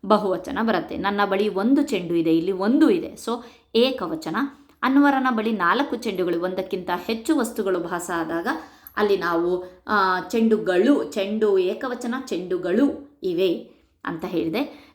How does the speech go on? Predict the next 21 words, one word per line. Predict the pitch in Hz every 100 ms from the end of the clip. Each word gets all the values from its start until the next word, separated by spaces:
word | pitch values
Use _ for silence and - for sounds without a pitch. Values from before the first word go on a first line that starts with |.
| -
ನೆಕ್ಸ್ಟ್ | 240 -
ಬೆಂಗಳೂರಿನಿಂದ | 214 214 226 214 208 196 196 202
ನಮ್ಮ | 180
ಶಾಲೆಗೆ | 175 196 175 180 180
ಒಬ್ಬಳು | 175 170 208 247
ಹುಡುಗಿ | 214 175 175
ಬಂದಿದ್ದಾಳೆ, | 165 165 165 160 160 190 311
ಮೈಸೂರಿನಿಂದ | 240 190 196 196 190 180 170 175
ನಮ್ಮ | 170
ಶಾಲೆಗೆ | 165 180 170 165
ಮೂವರು | 165 175 220 269
ಹುಡುಗಿಯರು | 220 165 165 170 202
ಬಂದಿದ್ದಾರೆ. | 202 160 165 160 160 196 190 - - _ -
So | 240
ಇಲ್ಲಿ | 226 214
ಇನ್ನೊಂದು | 208 214 277 277
ಡಿಫರೆನ್ಸ್ | 185 180 190 185 -
ನೋಡ್ಬೋದು. | 175 160 165 240 285 - - -
ಹುಡುಗಿ | 277 277 302
ಅನ್ನೋದು | 269 196 185 240
ಏಕವಚನ, | - 190 190 165 165 -